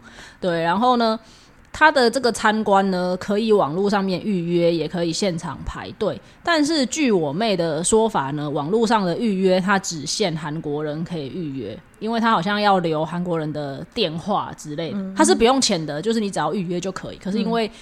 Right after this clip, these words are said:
Speaker 1: 预约要电话，
Speaker 2: 嗯。
Speaker 1: 所以你是外国人，你就很难上去预约。那是我妹他们朋友帮我们约的，所以我们就，就是还是有事先预约到，然后我们就当天直接到现场啊。如果你没有预约到的话，你要查一下，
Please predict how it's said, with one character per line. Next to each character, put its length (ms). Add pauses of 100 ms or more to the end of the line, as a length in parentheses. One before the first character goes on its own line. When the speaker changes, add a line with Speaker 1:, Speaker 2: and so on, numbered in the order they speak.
(160)
Speaker 1:
预 160
约 160
要 160
电 240
话， 280
Speaker 2:
嗯。 40
Speaker 1:
所 180
以 100
你 120
是 80
外 180
国 140
人， 140
你 40
就 140
很 140
难 200
上 220
去 120
预 160
约。 100 (320)
那 120
是 120
我 160
妹 280
他 140
们 180
朋 200
友 120
帮 220
我 60
们 200
约 220
的， 220
所 120
以 40
我 80
们 180
就， 240 (500)
就 120
是 640 (500)
还 160
是 140
有 120
事 160
先 180
预 180
约 160
到， 240
然 100
后 60
我 60
们 140
就 160
当 220
天 180
直 140
接 120
到 140
现 280
场 180
啊。 80
如 100
果 120
你 100
没 80
有 160
预 80
约 180
到 200
的 60
话， 180
你 80
要 160
查 280
一 80
下， 240